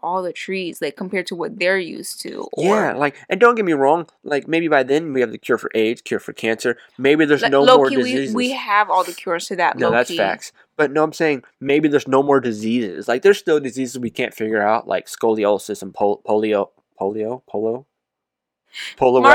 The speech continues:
Speaker 2: Polarathlon? <laughs> Polarathlon?
Speaker 1: Marco.
Speaker 2: Polo. But, you know, you know, maybe we'll fix bipolar and schizophrenia and, like,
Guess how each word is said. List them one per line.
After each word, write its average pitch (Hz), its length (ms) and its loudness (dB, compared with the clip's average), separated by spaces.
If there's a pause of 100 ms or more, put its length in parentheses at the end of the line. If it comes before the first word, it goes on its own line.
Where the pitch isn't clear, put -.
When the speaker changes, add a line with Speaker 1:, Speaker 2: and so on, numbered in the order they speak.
(160)
Speaker 2:
Polarathlon? 135 320 6 (540)
<laughs> - 20 -20
Polarathlon? 151 880 6 (200)
Speaker 1:
Marco. 294 460 -2 (180)
Speaker 2:
Polo. 135 380 4 (420)
But, 139 380 2 (420)
you 156 140 0
know, 127 200 2 (1400)
you 165 100 2
know, 139 240 4 (160)
maybe 156 220 -2
we'll 165 200 4
fix 170 240 0
bipolar 131 840 4
and 110 280 -6
schizophrenia 117 1000 -2
and, 110 120 -6
like, 110 260 -2